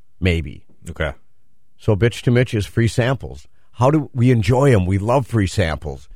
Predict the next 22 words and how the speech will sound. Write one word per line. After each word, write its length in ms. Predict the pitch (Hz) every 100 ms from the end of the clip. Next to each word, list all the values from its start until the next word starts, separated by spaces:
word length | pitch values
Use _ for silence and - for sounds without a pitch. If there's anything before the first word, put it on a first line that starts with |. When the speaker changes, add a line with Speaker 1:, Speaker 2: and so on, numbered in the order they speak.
| -
Speaker 1:
It's 120 | 92 107
a 60 |
shame 320 | - 127 127
they're 120 | 131 107
going 260 | 110 110
away. 420 | 104 110 117 78 - - -
What 160 | 107
other 160 | 117 120
stores 380 | - 127 120 95
give 220 | 127 120
free 180 | 117 101
samples? 540 | - 82 76 67 64 - -
Sometimes 420 | - 143 165 165
at 120 | 151 123
a 40 |
bakery. 440 | 85 110 101 82
You 40 | 95
ever 140 | 117
go 160 | 135 165
in 60 |
a 40 | 151
bakery? 520 | 110 113 135 151 143